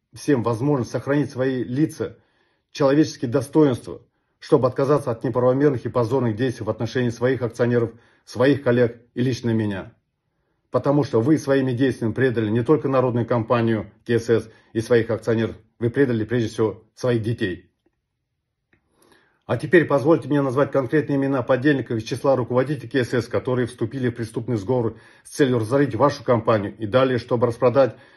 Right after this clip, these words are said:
в своих личных интересах и в интересах сотрудников К Н Б все имущество и ценные активы К С С, то есть ваши активы. В первую очередь, это два руководителя К С С, которых вы сами выбрали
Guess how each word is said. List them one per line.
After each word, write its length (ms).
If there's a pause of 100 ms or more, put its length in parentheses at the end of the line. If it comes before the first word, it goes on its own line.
(160)
в 60
своих 320
личных 360
интересах 520
и 60
в 60
интересах 420
сотрудников 560
К 80
Н 140
Б 240 (280)
все 280
имущество 360
и 80
ценные 360
активы 560 (200)
К 40
С 200
С, 240 (160)
то 80
есть 180
ваши 320
активы. 480 (800)
В 80
первую 300
очередь, 260
это 100
два 240
руководителя 600
К 100
С 220
С, 260 (300)
которых 380
вы 140
сами 360
выбрали 560